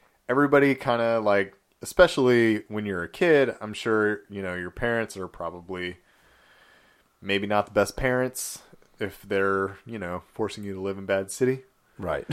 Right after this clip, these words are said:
Speaker 2: <laughs>
Speaker 1: You know?
Speaker 2: <laughs> Or they were just, they grew up there.
Speaker 1: Yeah,
Speaker 2: They
Speaker 1: I
Speaker 2: had
Speaker 1: don't
Speaker 2: no
Speaker 1: know.
Speaker 2: means to get
Speaker 1: I mean,
Speaker 2: out.
Speaker 1: I don't think that they have family delis in Bad City. That
Speaker 2: Obviously,
Speaker 1: doesn't
Speaker 2: they
Speaker 1: seem
Speaker 2: don't have any sort of law enforcement, so definitely no delis.
Speaker 1: <laughs> Yeah, probably not delis.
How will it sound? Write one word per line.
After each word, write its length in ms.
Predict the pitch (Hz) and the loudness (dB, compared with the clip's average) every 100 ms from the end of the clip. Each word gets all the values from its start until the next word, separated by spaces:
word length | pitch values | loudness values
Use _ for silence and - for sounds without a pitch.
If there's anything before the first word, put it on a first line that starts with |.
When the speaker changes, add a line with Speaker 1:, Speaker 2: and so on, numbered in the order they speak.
| - | 0
Speaker 2:
<laughs> 100 | - | 6
Speaker 1:
You 180 | 233 | 8
know? 800 | 226 127 185 185 - - - 160 160 | 8 8 8 6 4 0 0 0 8
Speaker 2:
<laughs> 40 | |
Or 140 | 196 180 | 12 12
they 160 | 160 | 12
were 240 | 135 117 120 | 12 10 8
just, 280 | 123 117 - | 4 2 0
they 120 | 107 | 0
grew 240 | 95 107 | 2 4
up 140 | 135 - | 4 6
there. 340 | 120 117 143 | 6 10 12
Speaker 1:
Yeah, 280 | 165 143 123 - | 12 10 6 6
Speaker 2:
They 80 | 139 | 10
Speaker 1:
I 20 | |
Speaker 2:
had 100 | 143 | 10
Speaker 1:
don't 20 | 139 | 10
Speaker 2:
no 20 | 127 | 10
Speaker 1:
know. 40 | 143 | 8
Speaker 2:
means 160 | 139 - | 4 2
to 80 | |
get 160 | 120 117 | 6 8
Speaker 1:
I 40 | 170 | 10
mean, 80 | |
Speaker 2:
out. 60 | 170 | 10
Speaker 1:
I 40 | |
don't 240 | 160 165 151 | 10 10 8
think 220 | 151 139 | 4 8
that 160 | 135 127 | 6 8
they 100 | 123 | 8
have 200 | 123 - | 8 8
family 340 | 127 123 110 | 4 4 2
delis 440 | 101 110 117 117 | 6 6 6 2
in 120 | 107 101 | -2 2
Bad 240 | 107 104 | 4 2
City. 320 | - 104 104 | 0 0 0
That 100 | 101 | 8
Speaker 2:
Obviously, 440 | 117 139 139 110 135 | 12 12 10 10 10
Speaker 1:
doesn't 100 | 120 | 12
Speaker 2:
they 80 | 123 | 12
Speaker 1:
seem 40 | |
Speaker 2:
don't 200 | 123 117 | 12 12
have 280 | 110 113 107 | 10 10 10
any 200 | 113 104 | 6 4
sort 180 | - 101 | 4 4
of 60 | 92 | 10
law 260 | 139 131 | 12 12
enforcement, 560 | 113 98 104 104 113 104 | 12 10 8 8 6 4
so 140 | 113 | 4
definitely 360 | 107 170 147 131 | 12 12 12 10
no 160 | 120 110 | 8 10
delis. 540 | 127 123 135 131 - - 175 131 | 10 10 12 12 12 10 -4 -2
Speaker 1:
<laughs> 0 | |
Yeah, 180 | 139 247 | 4 4
probably 360 | - 165 156 147 | 10 12 12 10
not 200 | 139 139 | 8 8
delis. 460 | 143 120 120 127 | 8 10 8 6